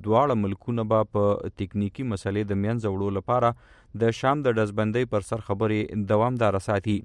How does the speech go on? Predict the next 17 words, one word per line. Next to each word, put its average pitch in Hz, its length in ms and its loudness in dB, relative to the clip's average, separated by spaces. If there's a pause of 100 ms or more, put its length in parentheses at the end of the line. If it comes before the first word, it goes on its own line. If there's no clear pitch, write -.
(240)
او 101 60 4
دې 101 300 0
اونۍ 120 300 0
به 120 260 0 (280)
هم 123 160 4 (280)
ناستې 110 420 0
کوي. 104 180 2 (340)
د 120 200 2
چین 151 240 -2
هانګزو 143 420 0
ښار 123 240 4
کې 131 140 0 (460)
د 117 160 6
نړۍ 127 300 2
شل 151 180 0
شتمنو 131 400 -2
هیوادونو 107 520 0